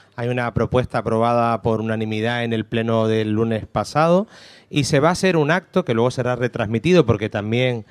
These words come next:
eh, la oportunidad de asistir al mismo estará vinculada a los invitados de los propios premiados, pero luego será retransmitida por todos los medios y por las redes, que será esa primera vez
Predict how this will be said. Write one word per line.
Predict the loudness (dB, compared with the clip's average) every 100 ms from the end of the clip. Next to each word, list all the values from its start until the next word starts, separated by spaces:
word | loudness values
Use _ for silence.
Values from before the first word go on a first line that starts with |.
| -20 _ _ -6
eh, | -2 0 0 -2 -2 -2 -4 -4 -4
la | -2
oportunidad | 0 -2 0 0 2
de |
asistir | 2 0 0 2
al | 2
mismo | 2 0 0
estará | -2 -2 -2 -2 -6 -18 _ -8
vinculada | -6 0 2 4 4 2 0 -10 -14
a | -8 -4 -2 -2
los | 0 0 -2 -6
invitados | -8 -4 -2 0 2 2
de | 2 0
los | 0
propios | 0 0 2 0
premiados, | 0 0 0 0 2 0 -2 -10 -20 -20 _
pero | 4 6
luego | 6 4
será | 2 0
retransmitida | 0 -2 -2 -2 0 0
por | 0 0
todos | 0
los | 0 0
medios | 0 0 0
y | -4
por | -2
las | -2
redes, | 0 0 -2
que | -6
será | -4 -4
esa | -2 -2
primera | -2 -2 0
vez | 0 0